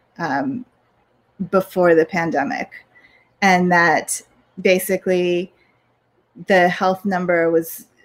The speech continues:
just probably, you know, the one you would cut off because whatever, right? <laughs>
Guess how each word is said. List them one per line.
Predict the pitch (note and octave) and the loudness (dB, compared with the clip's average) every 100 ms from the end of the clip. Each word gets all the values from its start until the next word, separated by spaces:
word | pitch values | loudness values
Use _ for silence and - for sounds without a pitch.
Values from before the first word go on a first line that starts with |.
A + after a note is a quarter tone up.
| - | -14
just | F#3 - - - - _ - | -12 -10 -10 -12 -18 _ -10
probably, | - F#3+ F#3 F3+ F3 - - _ _ - _ _ _ - | -2 0 0 -2 -4 -8 -12 _ _ -20 _ _ _ -8
you | G3+ | -4
know, | D#3+ D#3+ | -2 0
the | F#3 | 0
one | F3+ F3+ F3+ F#3 | 2 0 0 -2
you | F3 | -2
would | F3+ F3 | -2 -4
cut | F#3+ | -4
off | G3 G#3 - | -2 -2 -4
because | F3 F3 E3 F#3 | -8 -6 -6 -4
whatever, | F3 G#3 F3 - F3 - | -2 -2 -2 -4 -6 -4
right? | E3+ E3+ | -2 0
<laughs> | F3 | 0